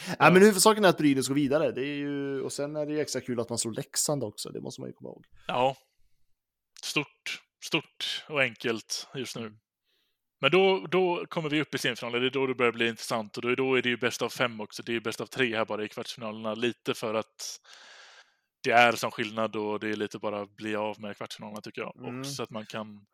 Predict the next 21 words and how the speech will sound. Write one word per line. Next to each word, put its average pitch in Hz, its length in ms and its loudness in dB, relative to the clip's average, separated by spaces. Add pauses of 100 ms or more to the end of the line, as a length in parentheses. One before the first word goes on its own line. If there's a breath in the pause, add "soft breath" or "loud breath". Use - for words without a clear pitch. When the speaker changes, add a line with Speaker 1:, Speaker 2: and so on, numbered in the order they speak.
Speaker 1:
toppa 113 640 -2
serien. 113 500 -2 (840)
Speaker 2:
Ja, 147 80 8
men 156 120 8
lite 147 220 4
så 117 120 0
är 101 100 -2
det 110 60 -6
ju. 113 80 -4
Så 135 100 2
att, 123 260 0
eh, 127 80 6
egentligen 127 800 2
är 120 120 4
det 123 60 0
ju 127 120 2
nu 127 460 2
som 120 360 2
vi 147 460 -4
börjar 110 380 6
bevaka 98 680 -2